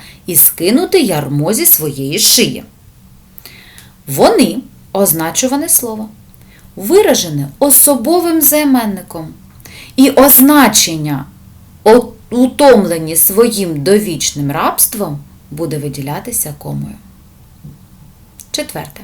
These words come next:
Якщо означення виражене прикметниковим чи дієприкметниковим зворотом, має додатковий обставинний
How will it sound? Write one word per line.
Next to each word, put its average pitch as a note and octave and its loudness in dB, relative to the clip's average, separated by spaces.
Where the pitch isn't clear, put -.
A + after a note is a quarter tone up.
Якщо D4 6
означення B3 2
виражене A3 2
прикметниковим A3 2
чи G3 2
дієприкметниковим F3+ 0
зворотом, C#3+ -4
має G#3+ 4
додатковий A3 2
обставинний F#3+ -4